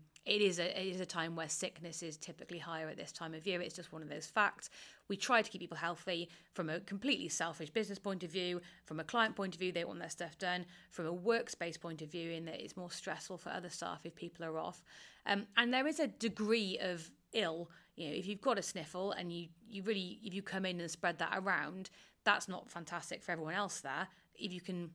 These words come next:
work from home and kind of mitigate that, you're perfectly well enough to work, but you just don't want to infect people. Working from home is a great way to do that. So we have cloud-based, based technology that means people can, can do that.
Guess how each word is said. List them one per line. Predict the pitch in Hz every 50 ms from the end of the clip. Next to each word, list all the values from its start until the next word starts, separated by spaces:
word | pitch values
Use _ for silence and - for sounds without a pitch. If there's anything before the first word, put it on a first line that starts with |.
| - - -
work | 170 208 226 - -
from | - 180 156
home | 160 156 156 180 185 180
and | 170 165
kind | 165 165 165
of | 160
mitigate | 170 175 175 165 - 185 - 147 - -
that, | - 147 165 - - -
you're | 185 170
perfectly | - - 196 180 180 175 175
well | 170 170 165
enough | 170 160 165
to | - 175
work, | 170 175 165 - -
but | - 160
you | 156 160
just | 151 160 151 - _ _ _
don't | - 165 156
want | 156 151
to |
infect | 156 151 - 202 - -
people. | - 147 - - 147 170 185 - - - _ _ _ _ _ -
Working | 214 208 196 214 185
from | 170 170
home | 160 160 165
is | 160
a | 160
great | 160 160 -
way | 156 156
to | 151 -
do | - 156 151
that. | 147 143 143 -
So | - - 180
we | 180 175 208 190 180 - - - - - - -
have | - 196 185 -
cloud-based, | - 185 175 165 - 165 151 - - - - _ _ -
based | 170 165 156 160 -
technology | 170 - 165 165 165 160 156 160 156 170
that | 156 156 - - -
means | 175 160 160 151
people | 156 - 180 170 - 156
can, | 156 - 156 156 156 160 180 - -
can | - 175
do | 156 165 160 160
that. | 147 139 139 151 - - -